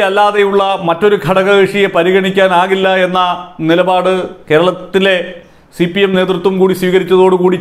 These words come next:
ചാക്കോയുടെ വഴിയടഞ്ഞു. ആ ചാക്കോയുടെ വഴിയടഞ്ഞതോടുകൂടി മന്ത്രി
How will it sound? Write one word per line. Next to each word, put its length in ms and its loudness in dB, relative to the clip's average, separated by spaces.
ചാക്കോയുടെ 600 2
വഴിയടഞ്ഞു. 480 0
ആ 40 0
ചാക്കോയുടെ 640 2
വഴിയടഞ്ഞതോടുകൂടി 960 0
മന്ത്രി 240 0